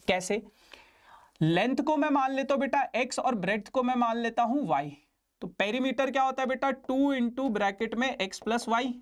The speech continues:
ये होता है पेरीमीटर। पेरीमीटर कितना दिया गया है आपको? अस्सी दिया गया है, अस्सी is equals to two into x plus y, यानी कि x प्लस y का वैल्यू कितना हो जाएगा? चालीस is equals to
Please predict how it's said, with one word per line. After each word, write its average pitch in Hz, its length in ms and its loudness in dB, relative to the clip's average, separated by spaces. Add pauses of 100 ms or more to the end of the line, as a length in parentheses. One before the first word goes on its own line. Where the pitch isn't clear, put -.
(200)
ये 170 160 -2
होता 233 220 0
है 240 60 -2
पेरीमीटर। 220 500 -4 (380)
पेरीमीटर 269 540 2
कितना 277 280 -2
दिया 285 220 2
गया 285 200 2
है 277 60 2
आपको? 269 260 -2
अस्सी 240 420 -2
दिया 185 240 0
गया 151 120 -6
है, 151 140 -4
अस्सी - 360 -4 (280)
is 170 100 -2
equals 202 300 -2
to 240 120 0 (120)
two 240 160 2
into 226 380 0
x 180 200 -6
plus 208 240 -4
y, 202 140 0 (360)
यानी 220 280 2
कि 277 180 0 (100)
x 226 160 -4
प्लस 269 240 0
y 240 200 0
का 262 100 0
वैल्यू 247 280 0
कितना 254 240 -4
हो 254 80 0
जाएगा? 247 220 0
चालीस 226 540 -2
is 214 120 -4
equals 220 380 0
to 247 100 -4